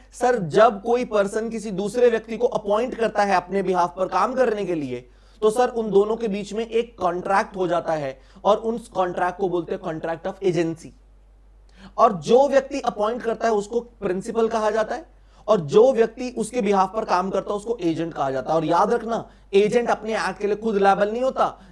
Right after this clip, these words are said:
एजेंट के एक्ट के लिए प्रिंसिपल लायबल होता है, मतलब जिसने उसको अपॉइंट किया वो लायबल होता है। तो याद रखना, shareholders are not the agents of the company, वो कंपनी के एजेंट्स नहीं होते,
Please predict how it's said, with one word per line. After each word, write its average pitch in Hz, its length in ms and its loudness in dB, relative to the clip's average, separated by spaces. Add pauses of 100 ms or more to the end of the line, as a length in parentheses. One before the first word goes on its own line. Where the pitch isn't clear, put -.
(100)
एजेंट 190 360 2
के 208 80 -6
एक्ट 175 360 -4
के 190 100 -4
लिए 196 200 0 (520)
प्रिंसिपल 233 420 0
लायबल 170 300 0
होता 123 180 -10
है, - 80 -20 (300)
मतलब 165 240 0
जिसने 165 260 -8
उसको 202 200 -8
अपॉइंट 196 420 -4
किया 247 140 0
वो 180 200 2
लायबल 147 260 2
होता - 220 -12
है। - 60 -20 (380)
तो 269 120 0
याद 190 520 2
रखना, 247 320 -2
shareholders 220 760 2
are 226 220 -2
not 185 640 0 (1400)
the 165 120 0 (120)
agents 202 460 2 (440)
of 151 100 -2
the 151 80 -4
company, 143 380 -6 (240)
वो 262 120 2
कंपनी 220 460 0
के 262 80 -6
एजेंट्स 185 500 -4
नहीं 220 120 -8
होते, 185 240 -8